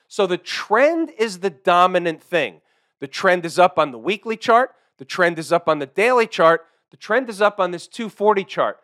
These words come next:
So the reversal candle is something of an awareness at this point.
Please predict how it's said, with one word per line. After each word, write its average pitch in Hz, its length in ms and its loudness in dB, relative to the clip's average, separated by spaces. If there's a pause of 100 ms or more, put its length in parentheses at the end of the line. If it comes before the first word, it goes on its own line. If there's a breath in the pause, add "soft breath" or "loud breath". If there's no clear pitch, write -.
(240)
So 185 160 -4
the 160 80 -4
reversal 208 500 0
candle 202 460 -4
is 175 100 -4
something 202 440 -2
of 160 160 0
an 156 100 -4
awareness 151 960 -2
at 143 160 -2
this 147 200 -6
point. - 360 -2